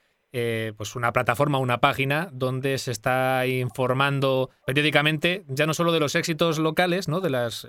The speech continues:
éxitos o de los, eh, andanzas de los deportistas alcazareños o clubes alcazareños,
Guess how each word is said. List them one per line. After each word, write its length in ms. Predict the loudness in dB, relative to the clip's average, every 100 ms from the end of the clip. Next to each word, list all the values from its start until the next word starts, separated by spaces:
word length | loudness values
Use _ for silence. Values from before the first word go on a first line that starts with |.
| -12
éxitos 580 | -8 -4 -2 -2 -4 -10
o 120 | -10
de 80 | -8
los, 460 | -6 -6 -8 -14 -16
eh, 160 | -16 -6
andanzas 580 | -2 2 2 2 0 2
de 240 | 0 0
los 180 | 0 -2
deportistas 500 | -2 -2 -2 -2 -2
alcazareños 540 | -2 0 0 0 -2
o 120 | -4
clubes 340 | -4 -4 -2 -4
alcazareños, 640 | -4 -4 -2 -2 -2 -4